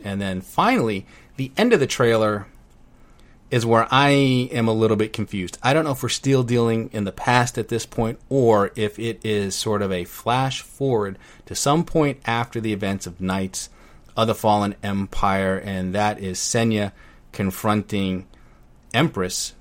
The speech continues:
Vaylin at this point. Uh, that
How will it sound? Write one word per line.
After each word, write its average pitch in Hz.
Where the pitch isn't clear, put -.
Vaylin 104
at 98
this 98
point. 92
Uh, 95
that 127